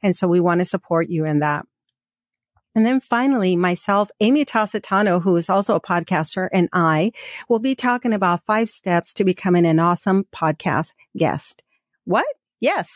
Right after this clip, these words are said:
you can be a guest on other podcasts. So have you ever wondered if you can be on a podcast but have no idea how to get started? By the end of the class, you will feel more confident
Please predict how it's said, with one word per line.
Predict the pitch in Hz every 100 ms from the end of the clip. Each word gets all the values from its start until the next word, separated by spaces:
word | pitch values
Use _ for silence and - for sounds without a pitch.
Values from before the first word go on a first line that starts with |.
| -
you | 185 339
can | 415 226
be | 175
a | 175
guest | 160 165 170
on | - 185 180
other | 185 175
podcasts. | 175 160 165 - - - - - -
So | 226
have | 202 262
you | 311
ever | 320 320
wondered | 233 226 240 202
if | 180
you | 220
can | 214 196
be | 202
on | 185
a | 160
podcast | - 196 202 - 196 165
but | 180 165
have | 165
no | 160 175 220
idea | 233 180 190 175
how | 170
to | 170
get | 165 156
started? | - 156 143 165 262 - - - - - -
By | - 185
the | 190
end | 220
of | 302
the | 294
class, | - 202 202
you | 208
will | 185 180
feel | - 170
more | 170 165
confident | - - 190 208 214 254 254